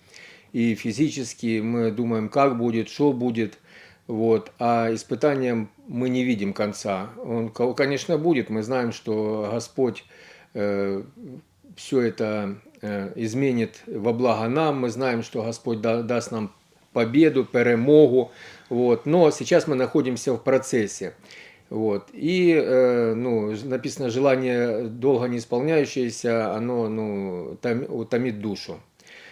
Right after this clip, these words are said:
Вот. Но, э, наше упование на Бога. И я хочу поделиться,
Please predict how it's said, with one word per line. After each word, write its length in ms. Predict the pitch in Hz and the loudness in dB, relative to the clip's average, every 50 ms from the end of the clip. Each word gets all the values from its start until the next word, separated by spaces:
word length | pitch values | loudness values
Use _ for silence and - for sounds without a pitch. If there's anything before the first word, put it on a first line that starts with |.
| - - _ _ | -20 -20 _ _
Вот. 420 | - 104 104 104 98 90 85 - - _ _ _ _ _ _ _ - | -4 -2 0 0 0 0 -2 -6 -14 _ _ _ _ _ _ _ -2
Но, 460 | 113 135 160 180 185 175 160 - - - 381 - _ _ - | 2 4 4 6 6 4 2 0 -6 -18 -20 -20 _ _ -6
э, 160 | 127 120 120 | -4 -2 -2
наше 280 | 127 143 139 - - 139 | 0 0 0 0 0 0
упование 520 | 120 - 131 123 120 120 117 117 117 110 | 2 4 4 4 4 4 2 2 0 0
на 140 | 110 113 113 | 0 -2 -2
Бога. 500 | 117 131 151 151 139 135 131 127 127 - - _ _ - - | 2 6 6 6 6 6 4 -2 -4 -6 -12 _ _ -14 -6
И 80 | - 117 | 0 2
я 140 | 120 123 120 | 2 2 2
хочу 320 | - 120 113 - 135 117 | 2 -2 -2 -2 -4 -2
поделиться, 720 | 98 - 120 113 120 113 117 107 - - 120 110 101 - | 0 0 0 0 0 -2 -2 -2 -2 -2 -2 -2 -2 -4